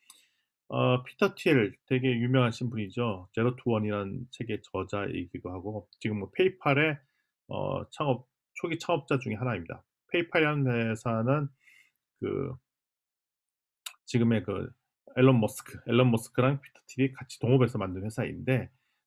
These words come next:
어, 이때 창업자로 되게 유명한 사람입니다. 따라서 뭐냐면 너는 알고, 알고 있어야만 된다. 뭐냐면 다른 사람, 대부분 사람들이 알지 못하는 비밀을 알고 있어야 된다는 겁니다. 그러니까 뭐냐면 네가 창업하는 아이들은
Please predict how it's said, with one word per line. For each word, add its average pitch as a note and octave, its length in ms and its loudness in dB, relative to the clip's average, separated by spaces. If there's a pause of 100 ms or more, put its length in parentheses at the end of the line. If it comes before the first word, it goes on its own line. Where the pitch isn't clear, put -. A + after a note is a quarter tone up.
(160)
어, G2 60 -10 (520)
이때 G#2+ 560 -4
창업자로 B2 500 -4
되게 G2 180 -6
유명한 G2+ 400 -4
사람입니다. F#2 800 -8 (580)
따라서 D3+ 220 -2
뭐냐면 A#2 520 0 (560)
너는 C3 280 6
알고, B2+ 240 6 (240)
알고 C3 260 8
있어야만 B2+ 280 6
된다. F2 280 -8
뭐냐면 A2 460 0
다른 D3 340 0
사람, D#3+ 300 -2
대부분 D#3 380 4
사람들이 D3+ 360 4
알지 A2 300 0
못하는 A#2 400 0
비밀을 B2+ 340 4
알고 C3 160 4
있어야 A2 200 -4
된다는 - 200 -18
겁니다. - 200 -20 (120)
그러니까 D3+ 240 0
뭐냐면 A2+ 640 0 (480)
네가 D3+ 140 6
창업하는 F3 460 0
아이들은 A#2 520 2